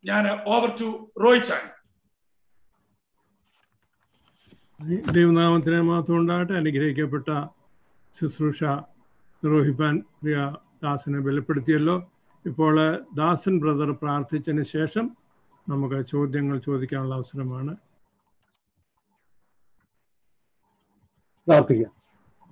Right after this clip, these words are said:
Speaker 3: കർത്താവേ, സ്വർഗീയ പിതാവേ,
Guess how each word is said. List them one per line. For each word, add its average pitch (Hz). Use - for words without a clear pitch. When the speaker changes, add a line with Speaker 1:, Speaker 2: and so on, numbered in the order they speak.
Speaker 3:
കർത്താവേ, 143
സ്വർഗീയ 135
പിതാവേ, 135